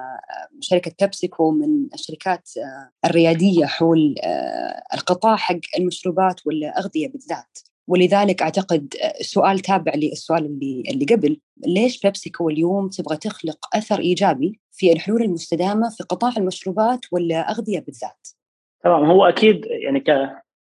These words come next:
Speaker 2: يعني كل الشركات اللي بتعمل بقطاع الأغذية والمشروبات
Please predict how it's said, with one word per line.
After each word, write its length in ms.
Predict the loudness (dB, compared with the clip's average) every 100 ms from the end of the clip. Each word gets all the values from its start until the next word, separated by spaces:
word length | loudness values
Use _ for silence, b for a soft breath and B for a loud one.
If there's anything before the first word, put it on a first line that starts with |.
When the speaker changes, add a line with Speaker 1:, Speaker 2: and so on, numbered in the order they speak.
| _ -12
Speaker 2:
يعني 220 | -10 -2
كل 200 | 2 2
الشركات 540 | 4 2 4 2 2
اللي 100 | 0
بتعمل 360 | 2 0 2 -2
بقطاع 420 | -4 0 2 2
الأغذية 460 | 0 -2 -4 -4 -4
والمشروبات 680 | -4 -6 -6 -2 0 0